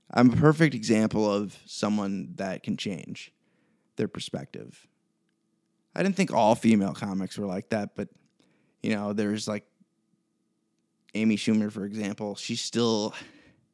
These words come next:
still hasn't grown on me, but I do like Chelsea Handler, and, uh, I saw her live, and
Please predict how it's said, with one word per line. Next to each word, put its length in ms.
still 360
hasn't 340
grown 220
on 180
me, 320
but 440
I 180
do 260
like 220
Chelsea 420
Handler, 600
and, 440
uh, 380
I 80
saw 240
her 100
live, 440
and 260